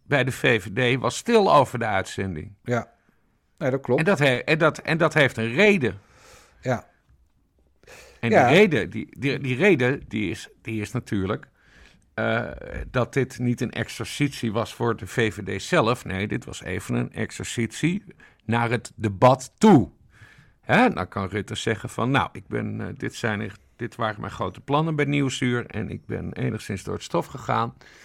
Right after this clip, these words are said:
Speaker 1: En nu gaan ze gewoon afwachten. Wat voor invloed gaat dit hebben tijdens het debat?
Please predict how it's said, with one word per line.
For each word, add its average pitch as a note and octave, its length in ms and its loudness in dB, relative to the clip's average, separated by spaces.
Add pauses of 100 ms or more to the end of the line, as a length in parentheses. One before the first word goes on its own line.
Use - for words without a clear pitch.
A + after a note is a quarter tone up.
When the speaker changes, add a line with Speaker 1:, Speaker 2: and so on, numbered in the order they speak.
(640)
Speaker 1:
En A2+ 440 -2
nu C3+ 260 2
gaan G#2 260 -2
ze - 140 -4
gewoon G2+ 280 -2
afwachten. C3 840 2
Wat F#2 200 -4
voor - 100 -10
invloed B2 400 -2
gaat A2 220 -2
dit G2+ 180 -8
hebben A2 260 -4
tijdens F2+ 360 -8
het A2 120 -10
debat? F#3 520 2